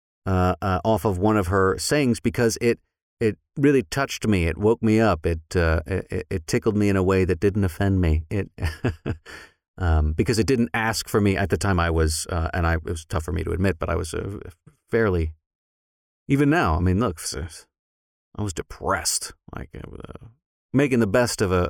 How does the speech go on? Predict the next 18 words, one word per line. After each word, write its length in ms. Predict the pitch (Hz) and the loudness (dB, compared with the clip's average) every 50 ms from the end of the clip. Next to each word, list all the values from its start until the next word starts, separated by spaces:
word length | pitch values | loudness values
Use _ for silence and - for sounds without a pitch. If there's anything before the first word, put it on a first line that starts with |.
| - | -4
of 300 | 98 92 - - 92 95 | -6 -6 -6 -6 -6 -6
a 40 | 92 | -4
situation 540 | - - 107 - - 98 98 98 - - 123 | -4 -4 -4 -4 -2 0 0 0 0 -2 -2
that 100 | 113 92 | 0 0
I 60 | 87 | -2
put 160 | 85 - 95 | -2 -2 -2
myself 380 | 92 87 82 87 92 87 85 - | 0 0 0 0 0 -2 -2 -2
in, 180 | 90 87 101 - _ _ _ _ _ _ _ _ _ _ _ | -4 -6 -6 -8 _ _ _ _ _ _ _ _ _ _ _
but, 480 | 92 85 85 90 85 80 78 - - | -4 0 2 4 4 2 2 0 -2
uh, 380 | - 80 76 73 71 71 71 78 78 - - | 0 2 2 2 0 0 -2 -4 -6 -6 -2
not 200 | 87 90 90 92 | 0 2 4 4
a 40 | 87 | 4
very, 500 | 80 87 85 85 85 85 85 85 80 - _ | 4 4 4 4 4 2 2 0 -2 -6 _
not 160 | - 92 92 | -4 -2 0
a 40 | 101 | 0
very 180 | 95 98 95 90 | 0 0 0 0
happy 240 | 92 95 90 101 87 | 0 0 0 0 0
Doug 340 | 82 85 85 80 73 76 | 2 2 2 2 0 -2